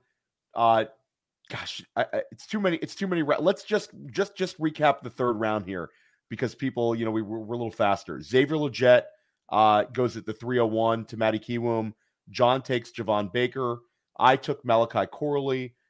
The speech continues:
Matty took J J McCarthy. John took Bo Nix. Then I took Will Shipley. Matty took Dylan Lobb.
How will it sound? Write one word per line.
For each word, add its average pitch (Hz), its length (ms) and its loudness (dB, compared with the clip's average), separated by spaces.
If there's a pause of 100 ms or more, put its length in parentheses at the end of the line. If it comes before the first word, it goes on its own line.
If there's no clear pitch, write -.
(220)
Matty 127 340 4
took - 340 -6
J 123 260 0
J 120 220 -2
McCarthy. 127 840 -4 (440)
John 139 340 4
took 135 260 -6
Bo 110 260 -2
Nix. 139 640 -6 (460)
Then 123 340 2
I 135 140 4
took 139 280 -8
Will 107 260 -4
Shipley. 147 720 -8 (260)
Matty 135 300 2
took - 280 -8
Dylan 117 320 -2
Lobb. 123 500 4